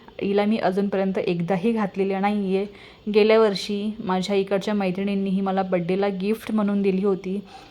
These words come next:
ही Meesho-वरची आहे, तर याची देखील लिंक मी देईलच.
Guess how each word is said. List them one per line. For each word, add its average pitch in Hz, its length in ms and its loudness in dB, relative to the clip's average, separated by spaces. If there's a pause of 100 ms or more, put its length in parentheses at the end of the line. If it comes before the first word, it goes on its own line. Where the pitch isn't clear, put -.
(140)
ही 269 80 4
Meesho-वरची 208 640 2
आहे, 190 340 4 (360)
तर 202 80 2
याची 202 240 2
देखील 220 280 2
लिंक 208 240 2 (120)
मी 214 100 2
देईलच. 190 560 2